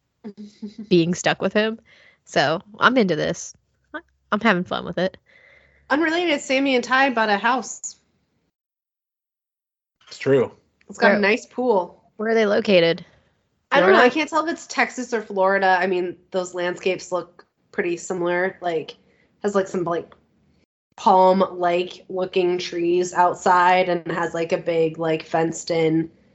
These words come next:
Speaker 1: pool area. So it really could be either of those states.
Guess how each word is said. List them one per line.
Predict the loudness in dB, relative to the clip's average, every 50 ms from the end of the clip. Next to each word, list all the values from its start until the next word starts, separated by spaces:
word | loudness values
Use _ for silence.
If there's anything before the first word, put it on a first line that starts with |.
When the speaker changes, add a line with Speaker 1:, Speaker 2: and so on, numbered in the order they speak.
| _ _ _ _ _ _ -6
Speaker 1:
pool | 0 4 6 8 8 8
area. | 6 6 6 6 6 6 8 8 8 6 6
So | 4 2 0 0 0
it | 0 -2 -8
really | -8 -2 0 2 2 2
could | 0 -2
be | -4 -4 -4 -4 -6 -6 -6
either | -6 -4 -4 -2 0 2 2
of | 2 2
those | 4 2 2 2 2
states. | 0 0 2 2 0 -2 -4 -12 -16 -16